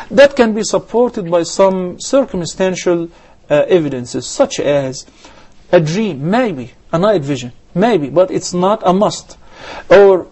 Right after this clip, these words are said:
uh, meeting somebody who would exhort you to do that or to choose this choice, that's possible too. Or finding this choice is very easy and the process is done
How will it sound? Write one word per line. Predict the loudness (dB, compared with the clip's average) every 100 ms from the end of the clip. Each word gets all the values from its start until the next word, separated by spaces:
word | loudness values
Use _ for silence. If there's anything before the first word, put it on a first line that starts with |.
| _
uh, | 2 4 2 -2
meeting | -4 -6 -4 -6
somebody | -4 -2 0 0 -2
who | -2
would | -2 -2 0
exhort | 0 2 -2 2 2 2 -4
you | -4
to | -2 -2
do | 0 0
that | 2 0 0 -2
or | -4
to | -2 -4
choose | -2 -2 0
this | 0 -4
choice, | -2 2 2 0 -8 -20 _
that's | -4 -4 -4
possible | 0 0 0 -6 -4
too. | -2 -2 -4 -20 -18 -4
Or | 2 2
finding | 6 6 6 4 0
this | -4 -8
choice | -2 0 0 -2
is | -8
very | -6 -4 -4 -4
easy | -4 -2 -2 -2 -4 -4 -4
and | -4 -4
the | -6
process | -4 -6 -4 -8 -6
is | -6 -4
done | -2 -2 -4 -8